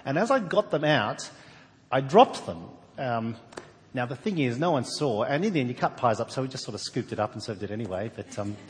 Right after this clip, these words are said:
<laughs> that might make you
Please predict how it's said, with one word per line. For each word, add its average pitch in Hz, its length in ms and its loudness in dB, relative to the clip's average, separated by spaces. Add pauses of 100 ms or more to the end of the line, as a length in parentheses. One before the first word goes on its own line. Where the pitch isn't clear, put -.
(920)
<laughs> - 1120 -18
that 139 120 0
might 127 140 2
make 127 240 0
you 127 280 2